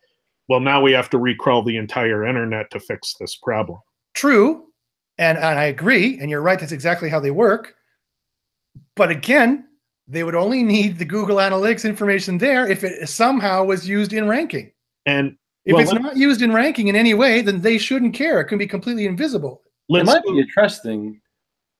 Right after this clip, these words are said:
Speaker 3: too. They might consider that a trust factor.
Speaker 2: Well, then that, uh, vis-a-vis would be either directly or indirectly a ranking factor.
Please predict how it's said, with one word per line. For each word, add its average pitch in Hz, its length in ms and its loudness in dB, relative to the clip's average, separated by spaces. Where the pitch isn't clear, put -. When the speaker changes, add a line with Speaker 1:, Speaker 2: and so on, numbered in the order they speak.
Speaker 3:
too. 120 300 0
They 120 120 -2
might 123 240 -6
consider 113 440 -8
that 104 160 -6
a 92 60 -14
trust - 300 -12
factor. 101 480 -14
Speaker 2:
Well, 151 440 -6
then 165 160 0
that, 175 280 0
uh, 156 160 0
vis-a-vis 180 520 0
would 175 180 0
be 175 180 -2
either 170 180 -4
directly 180 400 -2
or 165 100 -2
indirectly 170 420 -2
a 165 80 -2
ranking 214 320 -2
factor. - 400 -10